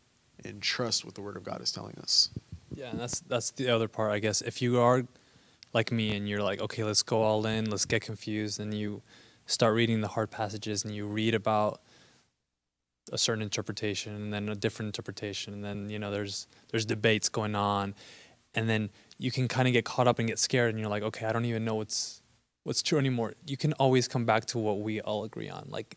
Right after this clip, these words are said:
Speaker 2: even denominations, most of them, some, some, okay, are a little crazy, but most of them, we can agree about, like,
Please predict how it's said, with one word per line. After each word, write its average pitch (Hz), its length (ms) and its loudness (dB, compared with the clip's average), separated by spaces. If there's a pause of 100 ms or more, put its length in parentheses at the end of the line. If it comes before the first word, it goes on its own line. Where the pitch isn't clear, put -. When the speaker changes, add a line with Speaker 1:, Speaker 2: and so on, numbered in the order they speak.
Speaker 2:
even 165 340 8
denominations, 117 1040 2 (160)
most 117 220 0
of - 40 -6
them, 127 160 -2
some, 113 260 -6 (100)
some, 113 360 -6
okay, - 180 -8
are - 80 -6
a - 60 -8
little 50 180 -6
crazy, - 360 -10 (200)
but 127 100 -4
most 131 220 2
of 156 100 8
them, 131 60 0
we 147 100 6
can 165 200 8
agree 131 500 6 (360)
about, 113 220 6
like, 107 280 0